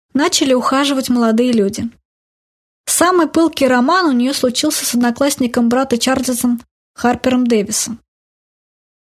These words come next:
Харпер тоже был из богатой семьи. Роман между сыном торговца машинами и дочерью кирпичного магната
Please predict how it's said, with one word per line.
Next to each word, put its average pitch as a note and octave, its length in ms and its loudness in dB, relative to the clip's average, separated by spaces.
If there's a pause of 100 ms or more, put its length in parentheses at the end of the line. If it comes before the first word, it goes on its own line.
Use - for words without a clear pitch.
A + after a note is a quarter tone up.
(160)
Харпер E4 420 0
тоже C4 320 2
был C4 180 0
из A#3 100 -2
богатой G#3+ 440 0
семьи. A3+ 480 0
Роман A#3 360 2
между A#3 300 0
сыном B3+ 340 0
торговца A3+ 540 0
машинами C4+ 540 2
и - 20 0
дочерью A#3 420 2
кирпичного A#3 540 -2
магната C4+ 560 0